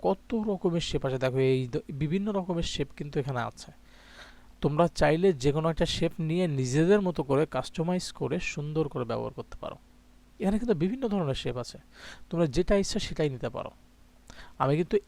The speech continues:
এইখান থেকে একটা শেপ নিয়ে কিংবা এখান থেকে বিভিন্ন শেপ নিয়ে তোমাদের আমি আজকে ডিজাইনটা করে দেখাবো, এই জন্য এই শেপটা তোমাদের জন্য সামনে এনে রেখেছি, মানে এনে রেখেছি আর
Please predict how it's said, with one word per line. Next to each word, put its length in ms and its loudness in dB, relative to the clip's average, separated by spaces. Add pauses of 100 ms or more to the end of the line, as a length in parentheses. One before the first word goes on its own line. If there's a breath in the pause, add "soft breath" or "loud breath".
এইখান 400 4
থেকে 260 2
একটা 240 0
শেপ 360 0
নিয়ে 240 2
কিংবা 280 0
এখান 200 -2
থেকে 180 2
বিভিন্ন 520 -2
শেপ 300 -4
নিয়ে 180 -2
তোমাদের 360 -2
আমি 200 -4 (380 loud breath)
আজকে 280 -2
ডিজাইনটা 480 -2
করে 280 2
দেখাবো, 280 0
এই 60 0
জন্য 200 -2
এই 60 0
শেপটা 500 -2
তোমাদের 320 0
জন্য 320 -4
সামনে 360 -4
এনে 260 0
রেখেছি, 320 -4 (1160 soft breath)
মানে 180 0
এনে 180 4
রেখেছি 420 2
আর 80 -4